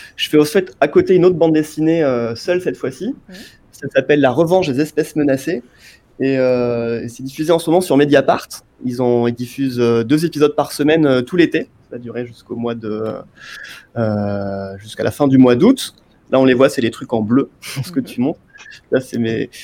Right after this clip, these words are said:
Speaker 1: c'est les dessins de presse un peu plus mélangés, mais sur les espèces menacées contre-attaque. En fait, l'histoire, c'est, euh, déjà, c'est des strips,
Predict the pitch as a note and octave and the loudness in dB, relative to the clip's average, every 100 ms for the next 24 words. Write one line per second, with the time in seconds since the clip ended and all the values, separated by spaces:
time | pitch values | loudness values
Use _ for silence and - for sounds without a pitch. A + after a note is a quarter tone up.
0 | - _ _ - A#2 B2 C3 B2 D3+ D3 | -20 _ _ -6 -2 0 0 2 0 0
1 | B2+ A#2+ - C3 B2+ B2 D3+ F3+ C3 - | 0 0 4 4 4 4 4 4 2 -2
2 | B2+ A#2+ A#2+ - C#3 - B2+ A#2+ - B2+ | -2 -2 -2 -2 -2 0 0 0 -2 -2
3 | C3+ - A#2+ F3+ D#3+ D3+ D3+ - E3+ G3 | -2 0 2 4 4 2 -2 2 2 2
4 | G#3+ - - - - - _ - - D#3+ | 0 -10 -20 -20 -20 -20 _ -18 -2 4
5 | D#3 C#3+ C3+ B2+ A#2+ A#2 A#2 D#3 D#3 C3+ | 6 6 6 6 4 2 2 2 2 0
6 | C3+ - A#3+ - | -2 -2 -6 -6